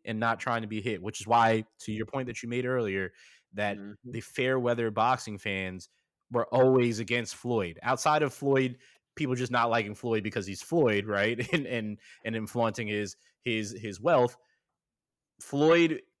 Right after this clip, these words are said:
Speaker 1: did what a boxer's supposed to do. You're supposed to hit and not get hit,
Speaker 2: Mm-hmm.
Speaker 1: right? And, and people are now more used to
Speaker 2: Mm-hmm.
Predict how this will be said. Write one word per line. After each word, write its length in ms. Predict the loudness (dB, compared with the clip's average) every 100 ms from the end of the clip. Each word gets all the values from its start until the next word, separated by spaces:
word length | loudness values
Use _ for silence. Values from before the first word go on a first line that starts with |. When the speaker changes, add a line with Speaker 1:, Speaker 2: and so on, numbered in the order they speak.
| _ -20 -12
Speaker 1:
did 220 | 2 2 4
what 160 | 2
a 20 |
boxer's 460 | 4 6 6 2 -10
supposed 320 | -4 -4 -4
to 60 | -4
do. 320 | -4 -4 -6 _
You're 160 | -10 -8
supposed 480 | -4 -4 0 -2 -2
to 80 | -4
hit 340 | 2 2 2 _ _ _ _ _ _ 0
and 160 | 2
not 320 | 6 4 4 0
get 200 | 0 0
hit, 320 | -4 -6 -6
Speaker 2:
Mm-hmm. 180 | -14 -16 _ _ _ _ _ _ -4
Speaker 1:
right? 300 | 2 2 2 2
And, 260 | 2 2 -4
and 220 | -8 -6
people 300 | -8 -4 -2
are 100 | -2
now 280 | 0 -2 -2
more 240 | -2 -4
used 320 | -4 -6 -6 -6
to 240 | -4 -6
Speaker 2:
Mm-hmm. 120 | -10